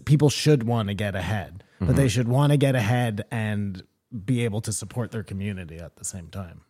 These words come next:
Speaker 2: I agree, yeah. So Kamar's now on board with the fifteen minute community.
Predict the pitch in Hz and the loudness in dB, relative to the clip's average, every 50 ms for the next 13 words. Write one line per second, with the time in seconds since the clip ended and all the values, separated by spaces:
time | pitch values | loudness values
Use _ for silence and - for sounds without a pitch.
0 | _ _ - 85 92 - - 80 95 110 95 80 87 110 110 - _ _ _ _ | _ _ -6 -4 -4 -2 -2 -4 -4 -6 -6 -6 -6 -6 -6 -10 _ _ _ _
1 | _ _ _ _ _ _ _ _ _ _ _ _ _ _ _ _ _ _ _ _ | _ _ _ _ _ _ _ _ _ _ _ _ _ _ _ _ _ _ _ _
2 | _ _ _ _ _ _ _ _ _ - 80 - 80 87 87 85 - - 85 78 | _ _ _ _ _ _ _ _ _ -14 -8 -2 0 2 2 2 2 2 2 2
3 | 78 73 69 82 82 80 73 76 71 - - - 76 69 - 73 71 67 67 67 | 2 0 0 0 0 2 0 -2 -4 -6 -8 -8 -8 -6 -4 -4 -4 -2 -4 -4
4 | 69 - - - 69 67 123 120 123 | -6 -8 -8 -8 -6 -6 -6 -8 -10